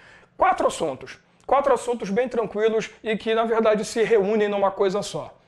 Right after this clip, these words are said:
O que a gente vai entender é, primeiro, como que se contabiliza tempo de serviço, que você já percebeu que é uma coisa muito importante. Quando você fala em promoção, quando você fala em direitos, você tem que saber o tempo de serviço, o tempo de casa que você tem, né? Como que se contabiliza o tempo pra aposentadoria?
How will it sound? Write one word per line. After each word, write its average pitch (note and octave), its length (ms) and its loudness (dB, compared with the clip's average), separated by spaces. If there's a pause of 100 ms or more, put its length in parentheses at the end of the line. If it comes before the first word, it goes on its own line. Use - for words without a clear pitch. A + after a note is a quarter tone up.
O G3 60 -4
que G#3+ 80 2
a - 20 6
gente A#3+ 160 0
vai A#3 180 0
entender A3 320 2
é, D#3+ 340 2 (160)
primeiro, A3+ 440 -2 (240)
como D#4+ 220 0
que - 80 -14
se - 60 -14
contabiliza A3+ 560 -2
tempo A3+ 260 -8
de A3+ 80 -6
serviço, F#3 640 -6 (240)
que - 80 -10
você A#3+ 180 -2
já C#4+ 80 0
percebeu A#3 420 0
que B3+ 60 -6
é A#3 40 -2
uma A3+ 100 -2
coisa A3+ 180 2
muito A#3+ 240 -6
importante. G#3+ 580 -2 (100)
Quando A3+ 160 -2
você A#3+ 80 -4
fala G3+ 200 0
em F#3 40 -6
promoção, F#3+ 600 0
quando F3 200 -2
você E3 100 -4
fala D#3 200 0
em E3+ 60 -4
direitos, F3+ 540 -2 (260)
você G#3 120 0
tem A#3+ 180 2
que B3+ 60 -8
saber G3 260 0
o A#3+ 80 0
tempo C#4+ 280 -4
de G#3 100 -2
serviço, F3+ 480 -4
o C#3+ 40 -18
tempo G3+ 180 -6
de F#3+ 120 -4
casa F#3 340 0
que E3+ 80 -12
você D#3+ 300 -8
tem, C#3+ 240 -6 (260)
né? D#3 240 2 (300)
Como D4 220 2
que - 60 -12
se C4+ 80 -6
contabiliza G#3 720 -2
o E3 80 -2
tempo A#3 380 -4
pra A3+ 160 0
aposentadoria? A3+ 880 0